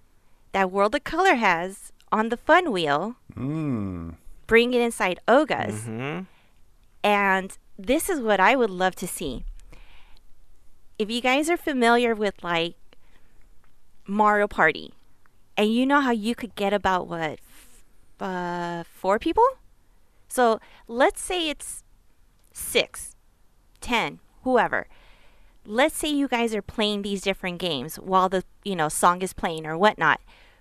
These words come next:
Speaker 1: I think it'd be cool to have,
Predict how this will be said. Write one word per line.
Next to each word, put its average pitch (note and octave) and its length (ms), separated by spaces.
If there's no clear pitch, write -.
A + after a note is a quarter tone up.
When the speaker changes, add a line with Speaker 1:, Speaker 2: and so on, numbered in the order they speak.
Speaker 1:
I D4+ 160
think - 180
it'd F4 120
be C#4 160
cool C4+ 360
to - 140
have, G3 500